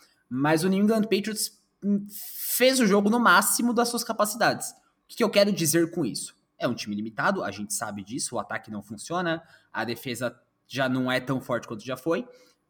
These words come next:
mas em outras partidas dessa temporada, a crítica em relação aos Patriots foi quando o time tava sendo, além de estar jogando mal, tava sendo extremamente mal treinado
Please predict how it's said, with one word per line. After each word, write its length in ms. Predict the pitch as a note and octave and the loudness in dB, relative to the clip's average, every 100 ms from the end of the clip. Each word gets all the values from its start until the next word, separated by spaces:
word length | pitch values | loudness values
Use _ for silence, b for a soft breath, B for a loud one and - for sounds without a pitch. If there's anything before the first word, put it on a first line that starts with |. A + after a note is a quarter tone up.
| _ _ _ _ _ _ D#3+ | _ _ _ _ _ _ -4
mas 260 | F3 F3+ | 0 2
em 100 | G3 | 4
outras 240 | G3+ A#3+ A#3+ | 2 2 4
partidas 420 | G3 E3+ E3 D3 | 4 4 0 0
dessa 200 | C#3+ - | -4 -8
temporada, 640 | B2 A#2+ A2 D#3 D#3 G2 - _ _ _ | -12 -10 -2 0 0 -6 -10 _ _ _
a 80 | - | -8
crítica 300 | C#3 F3 A3+ | 0 0 2
em 60 | F3+ | 2
relação 340 | F3 D3 D3+ | 4 2 0
aos 100 | C#3 | -2
Patriots 300 | - D#3+ G#3 | -2 -2 -2
foi 100 | G#3+ | -4
quando 180 | G#3+ G3+ | -2 -2
o 40 | |
time 200 | G3+ F#3+ | -2 -6
tava 260 | G3+ F3 E3 | -4 -2 -2
sendo, 360 | F3 D3+ C#3 - _ _ - - - | -2 -4 -6 -10 _ _ -14 -10 -4
além 200 | C3+ C#3 | 0 0
de 60 | |
estar 160 | - C#3 | -2 -4
jogando 340 | A#2 A2+ G#3 | -2 -2 0
mal, 160 | D#3 D#3+ | 0 0
tava 140 | F3+ | -2
sendo 180 | E3+ F3+ | -6 -6
extremamente 580 | D#3+ - F3 G3+ G3 - | -2 0 0 0 -4 -2
mal 140 | D#3 | -4
treinado 500 | F#3+ C4 E3 C3 A2 | -2 -2 2 2 0